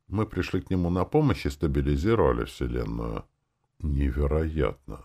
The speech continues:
Спасибо вам!» начал Георгий, но его перебил Алекс, закончив рассказ Адамала. «Так и было.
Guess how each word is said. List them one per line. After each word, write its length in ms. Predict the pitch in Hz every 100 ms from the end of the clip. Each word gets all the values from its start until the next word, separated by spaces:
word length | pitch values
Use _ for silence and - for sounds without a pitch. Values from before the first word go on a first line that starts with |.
| _
Спасибо 640 | - - 87 - 143 123
вам!» 340 | 101 95 80 - - _ _ -
начал 400 | 87 78 82 76
Георгий, 480 | 90 117 165 160
но 120 | 139 120
его 260 | 113 143
перебил 560 | 147 143 113 113 127 -
Алекс, 320 | 110 98 87
закончив 580 | 85 95 - 101 78 90
рассказ 460 | 90 87 - 90 -
Адамала. 680 | 85 90 87 87 85 80 - _ _ _ _ _ -
«Так 240 | 107 -
и 60 | 110
было. 460 | 98 80 55 58